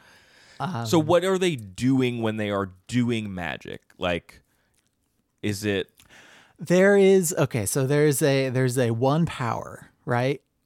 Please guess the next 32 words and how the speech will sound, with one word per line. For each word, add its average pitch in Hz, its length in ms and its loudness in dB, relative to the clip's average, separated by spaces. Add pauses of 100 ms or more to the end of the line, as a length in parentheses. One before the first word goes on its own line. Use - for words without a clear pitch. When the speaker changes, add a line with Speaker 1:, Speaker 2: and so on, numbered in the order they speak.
(220)
Speaker 2:
Capital 117 340 2
O, 110 160 4
capital 127 360 4
Speaker 1:
Capital 160 100 6
Speaker 2:
P? 151 60 4 (100)
Speaker 1:
O, 170 40 2
capital 160 360 2
P. - 160 -2
Speaker 2:
Heck 120 200 0
yeah. 87 280 0 (600)
Speaker 1:
And 127 200 0
there 127 120 2
are 127 40 2
two 180 280 2
halves 135 360 2
of 110 100 -6
it. 104 120 -12
There's 120 200 -2
a 123 60 0
half 131 640 0
that 127 500 -2 (400)
women 151 640 2
can 170 340 0
wield, 175 400 2
and 147 140 2
there's 127 200 4
a 127 60 2
half 113 340 0
that 147 240 0
men 147 340 0
can 113 240 -8
wield. 78 340 -16